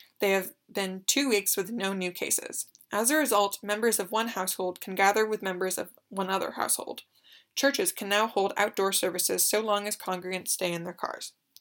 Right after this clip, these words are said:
The Premier also announced that the reopening of New Brunswick would be done in four phases, with timelines for the phases beyond this first one to be determined as later dates depending on disease progression.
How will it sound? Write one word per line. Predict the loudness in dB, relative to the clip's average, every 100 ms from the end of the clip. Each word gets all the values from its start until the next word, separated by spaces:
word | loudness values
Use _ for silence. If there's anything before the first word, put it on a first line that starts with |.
| -20 -20 -20 -20 _
The | -6
Premier | -2 2 4 6
also | 4 4 4
announced | 2 0 -2 -2 -2
that | -4 -4
the | -8 -10 _ _ _ -6
reopening | 4 6 6 2 -2
of | -4
New | -2
Brunswick | -2 -2 -2 -4
would | -6
be | -6
done | -4 -4 -4
in | -8
four | -4 2 2 2
phases, | -2 -4 -6 -6 -6 -6 -14 -20 -20 _
with | -4 -4 -4 -10 -6
timelines | 0 0 2 0 -2
for | -2
the | -4
phases | -2 -2 -2 -2 -4
beyond | -2 -2 -2
this | 0 0
first | 2 0
one | -2 -6
to | -8
be | -10
determined | -10 -8 -4 -4 -4
as | -6 -4
later | 0 0 0
dates | 0 -4 -4 -6
depending | -6 -6 -6 -6
on | -6 -6
disease | -6 -4 -2 -2
progression. | -4 -4 -4 -4 -10 -14